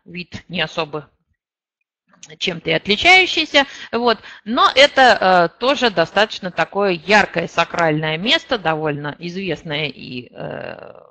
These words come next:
посещаемое, и даже тоже сейчас очень, так сказать, э, активно,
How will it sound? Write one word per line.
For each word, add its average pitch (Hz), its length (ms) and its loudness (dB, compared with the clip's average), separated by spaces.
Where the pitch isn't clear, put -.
посещаемое, 269 960 2
и - 120 -8
даже 143 280 -6
тоже 147 260 -16
сейчас - 420 -12
очень, - 260 -20
так - 160 -20
сказать, - 440 -20
э, - 40 -18
активно, - 1000 -20